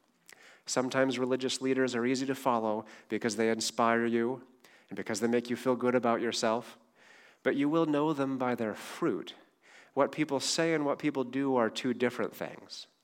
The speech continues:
How does he relate to his wife when no one is around to see it and there's nothing to prove to anyone else in the church? What kind of father is he?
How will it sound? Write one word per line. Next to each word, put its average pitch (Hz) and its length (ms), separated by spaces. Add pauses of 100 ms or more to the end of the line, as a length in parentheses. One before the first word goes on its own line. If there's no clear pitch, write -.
(960)
How 139 200
does 139 220
he 135 140
relate 120 520
to 127 140
his 104 240
wife 123 480 (360)
when 98 220
no 123 180
one 135 180
is 123 140
around 123 420
to 107 60
see 127 340
it 92 240 (340)
and 104 80
there's 104 220
nothing 117 400
to - 120
prove 110 640
to 98 120
anyone 95 360
else 95 240
in 90 100
the 87 80
church? - 520 (2250)
What 135 180
kind 127 260
of 110 80
father 107 680
is - 140
he? 87 300